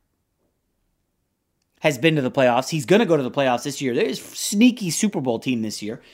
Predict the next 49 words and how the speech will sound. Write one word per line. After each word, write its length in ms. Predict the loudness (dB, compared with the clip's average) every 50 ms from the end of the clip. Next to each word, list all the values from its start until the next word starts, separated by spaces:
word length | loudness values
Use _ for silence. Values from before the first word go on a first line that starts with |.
| _ _
So 160 | -4 0 0 2
Josh 320 | 4 4 4 4 4 2
Allen 360 | 2 2 2 0 -2 -2 -2
could 120 | -2 -2 -2
be 140 | -2 -2
the, 260 | -2 -2 -2 -2 0 0
end 140 | 2 2
up 100 | 2 2
being 200 | 4 2 2 2
the 80 | 2 2
best 200 | 2 0 0 0
quarterback 380 | -2 -2 0 0 -2 -4 -4 -6
from 80 | -10
there. 100 | -10 -10 -12 -18 -20 -6
So 180 | -2 0 4
there 180 | 6 6 4 4 6
is 260 | 6 6 6 6 4
some, 200 | 4 2 2 2
"Hey, 500 | 0 -2 0 2 4 6 6 6 4 4
don't 160 | 2 2 0 2
worry 160 | 0 0 0
about 140 | 0 0 -2
the 80 | -2
team 340 | -4 -4 -2 0 2 2 2
that 120 | 2 2
goes 220 | 0 0 -2 -2 -4
first, 480 | -4 0 2 4 6 6 4 4 2
getting 140 | -2 -2 -2
the 60 | -2
first 260 | -2 0 0 0 -2 -2
quarterback." 600 | 2 4 6 6 8 6 6 4 4 2 -4 -12 -20 -20 -20 -20 -20 _ _ _ _ _ _ _ _ _ _ _ _ _ _ _ _ _ _ _ _ _ _ _ 0
And 120 | 0 2 2
you 60 | 2
could 160 | 2 2 2
spin 380 | 0 -2 -4 2 4 6 6 6
it 120 | 4 2
to 100 | 0 0
the 120 | 2 2 0
Jets 480 | 0 -2 0 2 2 2 2 0 -4
really, 680 | -10 -10 -10 -6 0 4 6 8 8 8 8 6 4 2
really, 540 | 0 -2 -2 0 2 2 4 4 2 2 0
really 680 | -2 -4 -4 0 2 4 4 4 4 2 0 -2 -6 _ _ _ _ _ -4
need 400 | 0 2 2 2 2 0 -2 -4
to 60 | -6
nail 300 | -2 -2 0 0 0 0
their 140 | 0 -2 -6
coach, 500 | -10 -12 -10 -10 -10 -10 -10 -12 -14 -14
'cause 240 | -14 -14 -14 -14 -16 _ -14 -6
that 300 | -2 0 0 0 -2 -2